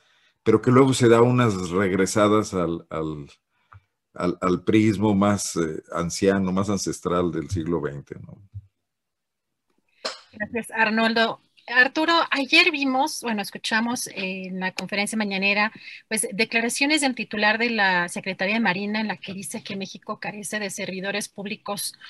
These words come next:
Speaker 2: honestos. Y en ese marco también, eh,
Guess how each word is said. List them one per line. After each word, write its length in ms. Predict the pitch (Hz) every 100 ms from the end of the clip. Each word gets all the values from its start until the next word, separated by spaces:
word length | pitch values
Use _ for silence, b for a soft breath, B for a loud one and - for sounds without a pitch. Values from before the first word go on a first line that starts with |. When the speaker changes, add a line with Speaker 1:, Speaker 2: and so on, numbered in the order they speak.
| B B
Speaker 2:
honestos. 1000 | - 233 240 262 262 - 208 202 - - B B B _
Y 360 | - 214 214 226
en 140 | 247
ese 220 | 262 311 311
marco 420 | 269 226 - 220
también, 680 | 202 190 190 196 196 220 180
eh, 520 | 185 185 180 175